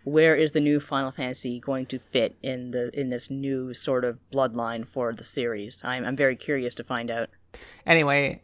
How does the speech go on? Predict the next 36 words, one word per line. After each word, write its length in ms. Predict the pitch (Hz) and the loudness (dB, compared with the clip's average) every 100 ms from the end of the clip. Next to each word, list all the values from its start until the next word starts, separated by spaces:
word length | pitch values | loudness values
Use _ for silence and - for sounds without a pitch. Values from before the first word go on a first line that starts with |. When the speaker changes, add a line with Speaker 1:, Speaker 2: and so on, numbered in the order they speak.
| - | -8
Speaker 2:
you 260 | 170 196 | -4 -2
can 140 | 208 196 | 0 2
go 120 | 185 | 2
subscribe 460 | - 160 165 156 147 | 2 -2 4 4 4
to 100 | 147 | 0
our 120 | 143 | 2
newsletter 600 | 143 139 135 135 135 135 | 0 -2 -2 -2 -2 -2
over 320 | 143 147 147 | -2 -2 0
on 200 | 139 135 | 0 0
the 80 | 127 | -4
show 340 | - - 143 | -6 -2 0
notes. 480 | 139 135 131 131 - | 0 0 -2 -4 -8
There's 240 | - 131 131 | -8 -6 -4
a 60 | |
link 340 | 131 135 135 127 | -4 -4 -4 -6
over 200 | 127 135 | -6 -4
there. 260 | 139 143 | -2 -4
It's 160 | 127 143 | -4 -4
also 200 | 135 123 | -4 -4
in 100 | 120 | -6
starting 380 | - 117 117 123 | -6 -4 -4 -4
screen. 340 | - 120 123 - - - - - _ _ - | -4 -2 -2 -6 -20 -20 -20 -20 _ _ -2
And 540 | 156 151 151 147 147 | 2 4 2 2 2
it 180 | 151 147 | -2 -2
comes 300 | 156 151 156 | -2 0 0
out 180 | 165 - | 0 0
every 260 | 147 151 | -4 -6
single 260 | 156 170 175 | -6 -4 -2
Wednesday, 560 | 214 269 - 175 170 160 | -2 -4 -2 0 0 0
and 100 | 147 | -2
you 80 | 143 | -2
get 540 | 143 139 135 - - _ - | 0 0 -2 -8 -14 _ -2
all 140 | 170 170 | 2 2
the 80 | |
news 340 | 156 160 165 165 | 2 2 0 -2
from, 400 | - 139 135 | -2 -2 -2